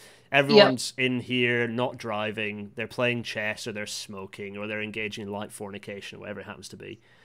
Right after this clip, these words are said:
Speaker 1: And,
Speaker 2: Yeah,
Speaker 1: uh,
Speaker 2: this guy's, like, lighting her cigarette. It's, like, a
Speaker 1: Yeah.
Speaker 2: very sexy moment
Speaker 1: Yeah,
Speaker 2: on
Speaker 1: sure.
Speaker 2: the freeway.
Speaker 1: Yeah. <laughs> Uh,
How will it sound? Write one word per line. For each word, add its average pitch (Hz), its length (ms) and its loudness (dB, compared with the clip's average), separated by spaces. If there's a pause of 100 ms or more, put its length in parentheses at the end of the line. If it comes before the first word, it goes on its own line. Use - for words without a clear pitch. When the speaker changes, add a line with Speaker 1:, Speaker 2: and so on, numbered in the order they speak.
(180)
Speaker 1:
And, 226 100 2
Speaker 2:
Yeah, 226 200 12
Speaker 1:
uh, 202 60 10
Speaker 2:
this 196 100 2
guy's, 214 200 2
like, 202 140 -2
lighting 190 360 0
her 190 120 -4
cigarette. 175 680 0
It's, - 180 -6
like, - 160 -4
a - 20 -2
Speaker 1:
Yeah. 151 60 0
Speaker 2:
very 165 560 0
sexy 170 420 0
moment 165 640 4
Speaker 1:
Yeah, 160 100 6
Speaker 2:
on 160 300 10
Speaker 1:
sure. 170 240 4
Speaker 2:
the 147 60 -8
freeway. 110 960 4
Speaker 1:
Yeah. 127 260 0 (260)
<laughs> - 140 6 (1000)
Uh, 139 420 6